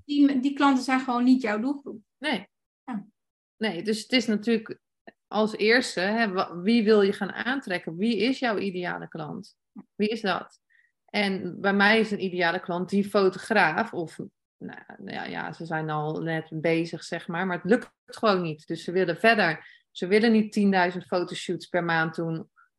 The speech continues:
Speaker 2: eh, en eigenlijk niks overhouden. Want ik zeg dan altijd, kan je net zo goed op de bank gaan liggen.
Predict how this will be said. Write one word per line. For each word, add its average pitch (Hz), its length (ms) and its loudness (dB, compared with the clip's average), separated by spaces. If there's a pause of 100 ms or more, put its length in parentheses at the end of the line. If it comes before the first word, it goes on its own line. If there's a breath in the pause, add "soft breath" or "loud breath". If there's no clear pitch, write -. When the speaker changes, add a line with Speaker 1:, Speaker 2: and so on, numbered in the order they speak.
(220)
Speaker 2:
eh, 165 460 0
en 180 100 0
eigenlijk 185 380 2
niks 175 200 -6
overhouden. 160 480 2
Want 175 140 -4
ik 214 100 -6
zeg - 160 -8
dan 196 120 -6
altijd, 185 240 -8
kan 202 120 -2
je 202 60 2
net 220 160 0
zo - 100 -18
goed 160 120 -6
op 156 60 -8
de 151 60 -8
bank 269 260 0
gaan 208 120 -2
liggen. 175 380 -6